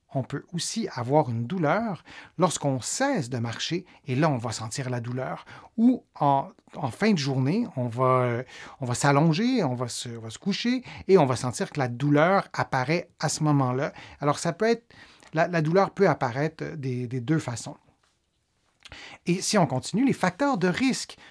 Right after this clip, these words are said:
de fasciite plantaire, et ça peut être aussi une piste pour réduire la douleur de, quand on peut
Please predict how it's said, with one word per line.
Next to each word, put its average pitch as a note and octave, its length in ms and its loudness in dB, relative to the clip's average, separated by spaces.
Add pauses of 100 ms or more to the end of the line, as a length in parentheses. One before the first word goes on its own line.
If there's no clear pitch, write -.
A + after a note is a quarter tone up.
(100)
de C#3+ 100 2
fasciite D3 480 0
plantaire, D3+ 640 -2
et E3+ 80 -6
ça F3+ 160 0
peut C#4+ 100 0
être D4+ 120 -2
aussi - 180 -2
une F3+ 160 4
piste - 500 -2 (300)
pour D#3 320 2
réduire G3 580 2
la C3+ 140 2
douleur D3 500 0
de, D3+ 340 2 (880)
quand C3+ 200 0
on A#2+ 100 -2
peut C#4 280 -2